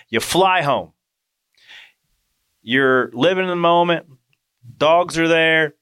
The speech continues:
you jump in the shower, you look in the mirror. When you're looking in the mirror, what Ross Chastain are you looking at? And are you okay with that guy?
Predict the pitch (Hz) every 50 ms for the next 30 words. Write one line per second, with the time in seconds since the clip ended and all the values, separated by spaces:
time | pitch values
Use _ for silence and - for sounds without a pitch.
0 | _ _ _ _ _ _ _ - 113 117 110 170 196 185 202 190 180 - - 190
1 | 175 175 170 165 165 170 165 160 151 - _ _ _ _ - 107 117 117 120 143
2 | 156 151 - 160 147 147 147 143 127 107 95 87 82 82 - _ _ _ _ _
3 | _ _ _ _ _ _ _ _ _ _ _ _ _ _ - 117 127 139 156 170
4 | 175 185 190 - 196 185 185 180 180 185 185 190 190 190 196 190 185 175 180 _
5 | _ _ _ _ _ _ _ 104 113 127 147 156 - - - _ - 117 123 127
6 | 127 123 - - - 127 120 113 - - 120 113 110 110 107 104 101 104 101 98
7 | 90 - - 95 85 85 85 - _ _ _ _ _ _ _ _ _ _ _ _
8 | _ _ - 107 110 113 117 120 117 113 117 110 104 - - 90 82 - - -
9 | - - - - - 55 - - -